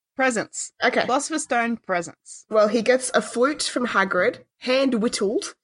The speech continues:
Speaker 2: He gets fifty pence from the Dursleys. I mean, at least it has value,
Speaker 1: Mm-hmm.
Speaker 2: has literal monetary value. <laughs> Usually his presents from the Dursleys are just
Speaker 1: Unlike
Speaker 2: shit. <laughs>
Speaker 1: Yes.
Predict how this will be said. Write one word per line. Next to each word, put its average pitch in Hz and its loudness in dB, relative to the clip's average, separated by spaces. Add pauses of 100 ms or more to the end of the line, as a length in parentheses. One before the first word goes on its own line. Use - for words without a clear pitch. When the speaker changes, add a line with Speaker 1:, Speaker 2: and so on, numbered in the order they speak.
(360)
Speaker 2:
He 247 -4
gets 226 0
fifty 294 -2
pence 233 -2
from 233 -2
the 196 2
Dursleys. 214 0 (580)
I 220 2
mean, 220 4
at 220 4
least 302 2
it 254 2
has 220 2
value, 190 2
Speaker 1:
Mm-hmm. - -4 (100)
Speaker 2:
has 214 -2
literal 226 4
monetary 202 0
value. 165 -2 (520)
<laughs> - -2
Usually 285 4
his 262 2
presents 240 2
from 233 -2
the 202 4
Dursleys 190 0
are 302 0
just 208 2
Speaker 1:
Unlike 226 4
Speaker 2:
shit. - -6 (260)
<laughs> - 4 (880)
Speaker 1:
Yes. 175 0